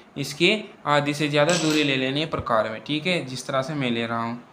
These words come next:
और दूरी लेने के बाद एक point ऊपर की ओर कर्व और एक कर्व नीचे की ओर इस तरह से लगा दीजिएगा। ठीक है, ठीक इसी प्रकार यही दूरी प्रकार की यहाँ नोक यहाँ रखिए और इस तरह से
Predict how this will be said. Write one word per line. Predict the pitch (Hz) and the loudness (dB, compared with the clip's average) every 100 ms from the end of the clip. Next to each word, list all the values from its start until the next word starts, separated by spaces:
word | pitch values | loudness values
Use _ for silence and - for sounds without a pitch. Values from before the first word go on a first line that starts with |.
| - - - 139 | -20 -20 -10 -6
और | 139 | -2
दूरी | 151 156 | 0 2
लेने | 156 151 147 | 2 0 -2
के | 143 | -2
बाद | 151 139 143 175 208 - - - - - _ _ _ _ - - - - | 2 4 6 4 -2 -10 -20 -20 -20 -20 _ _ _ _ -20 -20 -20 -4
एक | 143 147 151 | -2 0 2
point | 151 127 - | 2 2 -2
ऊपर | 123 120 131 | -6 -2 -2
की | 131 151 | 0 2
ओर | 170 202 202 - - - - - - - | 4 2 0 -10 -20 -20 -20 -20 -20 0
कर्व | 147 160 185 151 | 4 6 4 2
और | 147 147 | 4 4
एक | 151 147 - | 0 -4 2
कर्व | 156 185 | 2 4
नीचे | 147 120 127 | 0 -2 -4
की | 127 123 | -4 -2
ओर | 117 117 - - - - - | -2 -2 -8 -20 -20 -20 -12
इस | 135 | -6
तरह | - 139 | 2 2
से | 160 | 4
लगा | 156 135 120 | 4 4 4
दीजिएगा। | 120 113 117 120 | 2 0 0 0
ठीक | 123 170 190 | 0 0 2
है, | 190 - - - | -2 -4 -18 -4
ठीक | 143 147 | -2 0
इसी | 151 | -2
प्रकार | 151 151 160 165 | 2 6 6 4
यही | 147 147 | 0 0
दूरी | 147 147 170 | 0 0 0
प्रकार | 165 143 143 143 | -4 -2 -2 -2
की | 139 165 196 - - - | -2 -4 -4 -8 -20 -10
यहाँ | 131 131 131 135 | 0 2 2 2
नोक | 143 143 143 | 0 0 -2
यहाँ | 123 120 | -2 0
रखिए | 123 135 170 | -2 0 -2
और | 165 139 139 | 0 -2 -2
इस | 139 | -4
तरह | 131 123 | -2 -2
से | 120 180 | -2 -4